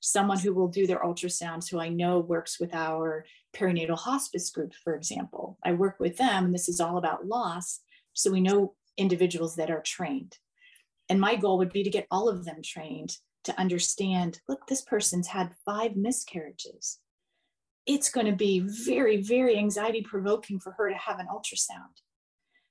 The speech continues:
So what can we do to create a safer environment?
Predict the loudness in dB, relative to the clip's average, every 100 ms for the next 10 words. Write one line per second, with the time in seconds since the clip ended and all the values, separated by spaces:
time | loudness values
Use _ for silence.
0 | _ -2 2 2 4 2 2 4 4 4
1 | 0 2 4 4 0 -2 -2 -2 -2 -4
2 | -4 -6 -4 -2 -2 0 0 -2 -8 -12